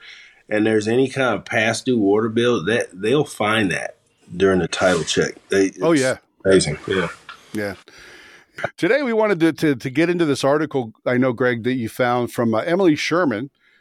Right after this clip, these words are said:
Speaker 2: She's a personal finance contributor to, uh, the U S News and World Report. And it's the nine ways to improve your finances this year in twenty twenty-four, and the things that, you know, if you're,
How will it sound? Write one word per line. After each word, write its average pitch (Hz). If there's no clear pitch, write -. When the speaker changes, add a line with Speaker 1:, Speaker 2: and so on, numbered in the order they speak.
Speaker 2:
She's 110
a 110
personal 143
finance 139
contributor 123
to, 110
uh, 95
the 98
U 131
S -
News 135
and 110
World 117
Report. 143
And 131
it's 127
the 143
nine 190
ways 190
to 156
improve 165
your 139
finances 139
this 180
year 240
in 170
twenty 190
twenty-four, 180
and 117
the 101
things 139
that, 110
you 131
know, 127
if 110
you're, 117